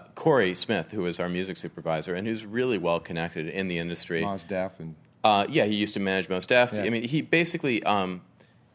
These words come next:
Speaker 1: you know, he, he spoke with a number of rap artists, and basically he came back to us and he's like, "Some of these guys, they don't sing, you know?" And, uh, what we were looking for was people singing
Speaker 2: Right.
Speaker 1: songs. Um, I mean, the Roots, uh, you know, uh, Tariq, the, gu-, the, the, the singer on that song, I mean, he, he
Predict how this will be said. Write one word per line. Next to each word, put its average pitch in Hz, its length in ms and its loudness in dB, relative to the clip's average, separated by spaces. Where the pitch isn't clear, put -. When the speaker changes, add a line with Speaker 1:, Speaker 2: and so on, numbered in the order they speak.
Speaker 1:
you 165 140 2
know, 135 40 4
he, 160 140 2
he 170 160 2
spoke 175 340 4
with 98 120 4
a 87 80 6
number 87 320 2
of 78 100 -2
rap 90 240 4
artists, 76 320 0
and 107 160 -2
basically 123 640 0
he 110 80 -8
came 110 220 0
back 110 240 -2
to - 80 -6
us 95 80 -6
and 117 120 -12
he's - 80 -12
like, 123 140 -12
"Some - 160 -2
of 147 80 0
these 151 140 -2
guys, 110 180 4
they 113 80 2
don't 117 200 0
sing, - 420 2
you 92 140 0
know?" 101 300 2
And, 107 380 6
uh, 104 140 6
what 104 160 4
we 110 100 4
were 110 100 4
looking 127 220 -2
for 98 200 0
was 98 100 -2
people 104 280 -6
singing 131 340 -6
Speaker 2:
Right. 101 80 -8
Speaker 1:
songs. 80 500 -6
Um, 87 360 -2
I 92 80 0
mean, 95 140 0
the 90 80 -2
Roots, 123 460 2
uh, 87 400 2
you 90 80 -2
know, 80 180 0
uh, 85 240 4
Tariq, 110 400 2
the, 95 100 0
gu-, 90 140 2
the, 87 440 0
the, 82 360 0
the 85 100 -2
singer 113 340 0
on 80 120 0
that 120 180 -4
song, 87 260 -2
I 92 40 -6
mean, 101 140 -2
he, 127 200 -6
he 165 220 -6